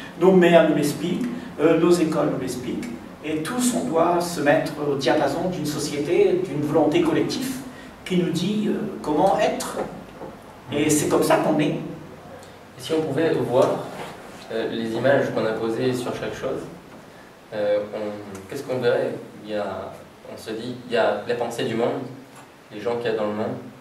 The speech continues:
Speaker 2: donc, euh, les images qui sont à l'extérieur. Euh, on peut dire aussi, euh, les images qu'il y a dans ma tête, les images qui sont à l'intérieur. Euh, la sensorialité que j'ai, c'est par rapport au monde extérieur, ce que je ressens par rapport à mon monde intérieur. Et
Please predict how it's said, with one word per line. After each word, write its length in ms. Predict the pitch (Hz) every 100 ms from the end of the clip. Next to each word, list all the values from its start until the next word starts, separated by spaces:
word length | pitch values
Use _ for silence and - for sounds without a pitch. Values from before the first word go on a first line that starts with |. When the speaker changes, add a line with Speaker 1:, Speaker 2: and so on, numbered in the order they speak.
| - - - - -
Speaker 2:
donc, 120 | 107 104 107
euh, 200 | 101 98
les 80 | 101
images 300 | 101 113 113 113
qui 80 | 107
sont 120 | 110
à 80 | 110
l'extérieur. 540 | 104 - 107 104 120 - - - - - - - - - 104
Euh, 120 | 104 104
on 80 |
peut 60 | -
dire 180 | 110 120
aussi, 360 | 113 - 127 120
euh, 140 | 113
les 120 | 110 107
images 160 | 120
qu'il 80 | 123
y 20 |
a 40 | 123
dans 120 | 113
ma 100 | 110
tête, 280 | - - - - - -
les 80 | 107
images 260 | 110 113 113
qui 60 |
sont 140 | - 110
à 60 |
l'intérieur. 500 | 107 107 113 110 120 - - - - - - - - - - - - - - - - - -
Euh, 180 | 117 110
la 80 | 113
sensorialité 720 | 135 127 127 127 127 123 131
que 60 | 123
j'ai, 180 | 139 135
c'est 100 | -
par 140 | 113
rapport 240 | 113 117 120
au 160 | 120
monde 100 | 120
extérieur, 560 | 120 120 117 113 123 - 151 - - - - - -
ce 100 | -
que 160 | 113
je 60 | 107
ressens 420 | 110 110 123 123 120
par 120 | 110
rapport 240 | 107 113 113
à 60 |
mon 140 | 113 110
monde 160 | 120 113
intérieur. 440 | 113 110 107 123 - - - - - - - - - -
Et 240 | 117 110